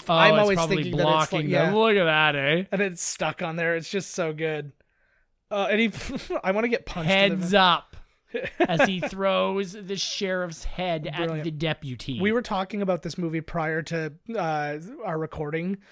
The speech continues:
Speaker 2: today, and Todd remembered way too much. We haven't seen this in forever,
Speaker 1: Yeah.
Speaker 2: and Todd was like,
Speaker 1: Oh, I just,
Speaker 2: every
Speaker 1: yeah.
Speaker 2: beat,
Speaker 1: That's
Speaker 2: every
Speaker 1: why
Speaker 2: beat.
Speaker 1: I,
Speaker 2: I was
Speaker 1: I
Speaker 2: like, "Oh my
Speaker 1: know, I know
Speaker 2: God."
Speaker 1: this movie still really well. Some of them I
Speaker 2: Yeah.
Speaker 1: forget.
Speaker 2: Mm-hmm.
Speaker 1: You know,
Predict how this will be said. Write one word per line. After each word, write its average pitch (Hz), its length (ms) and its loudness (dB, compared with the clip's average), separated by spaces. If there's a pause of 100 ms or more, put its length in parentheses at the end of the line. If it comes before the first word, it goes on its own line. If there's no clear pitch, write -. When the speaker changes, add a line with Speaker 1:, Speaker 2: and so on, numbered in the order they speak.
(240)
Speaker 2:
today, 190 400 2
and 175 240 -2
Todd 185 300 2
remembered 180 420 0
way 165 800 0
too 175 180 -4
much. 156 240 -4
We 160 220 -2
haven't 190 220 4
seen 175 220 -4
this 156 180 -6
in 147 100 -10
forever, 160 500 -6
Speaker 1:
Yeah. 147 220 2
Speaker 2:
and 165 120 -4
Todd 165 260 -2
was 160 180 -6
like, 156 160 0
Speaker 1:
Oh, 165 240 8
I 156 180 6
just, 160 200 0
Speaker 2:
every 196 260 8
Speaker 1:
yeah. 156 220 8
Speaker 2:
beat, 170 300 -2 (160)
Speaker 1:
That's 180 180 0
Speaker 2:
every 165 100 6
Speaker 1:
why 175 100 6
Speaker 2:
beat. 170 60 6
Speaker 1:
I, 170 120 6
Speaker 2:
I 175 40 4
was 165 100 2
Speaker 1:
I 170 60 4
Speaker 2:
like, 170 140 6
"Oh - 20 2
my 180 80 4
Speaker 1:
know, 180 140 2
I - 20 2 (220)
know 175 60 4
Speaker 2:
God." 190 80 2
Speaker 1:
this 175 140 -4
movie 143 260 -2
still 147 280 -4
really 147 400 4
well. 131 260 2
Some 156 160 -2
of 175 60 -2
them 175 60 -2
I 170 40 -2
Speaker 2:
Yeah. 170 40 -4
Speaker 1:
forget. 143 480 -6 (260)
Speaker 2:
Mm-hmm. 165 280 -2 (960)
Speaker 1:
You 143 120 -6
know, 131 260 0